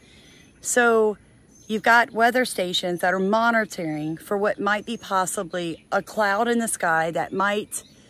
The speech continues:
produce rain. Then they send up a plane, and they're saying here in this picture that you're looking at, they're using salt, but they're also <laughs> using toxic chemicals in some situations. They make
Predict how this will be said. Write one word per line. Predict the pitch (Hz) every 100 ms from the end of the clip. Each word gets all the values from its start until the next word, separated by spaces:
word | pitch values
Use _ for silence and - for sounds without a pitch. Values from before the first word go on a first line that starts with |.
| - - - -
produce | 254 214 214 - -
rain. | 165 85 - - _ _ - - - - 226
Then | 226
they | 220
send | - 262 285
up | 285
a | 285
plane, | - 226 196 190 190 185 - -
and | 143
they're | 180 220
saying | - 226 214
here | 180 240 233
in | 196
this | 202 262 - -
picture | 220 - 196
that | 170 -
you're | 180
looking | 175 180 170
at, | 156 151 - - - -
they're | 220
using | 226 220 208 196
salt, | - 247 185
but | - 180
they're | 185
also | 135 247 - 269
<laughs> |
using | 214 190 165 240 226 220 190
toxic | - 220 214 - 208 -
chemicals | - 226 220 - 165 156 - - - - -
in | 220
some | 208 220 208
situations. | 196 175 175 165 151 - 170 240 - - - - - _ -
They | - 220
make | 214 240 240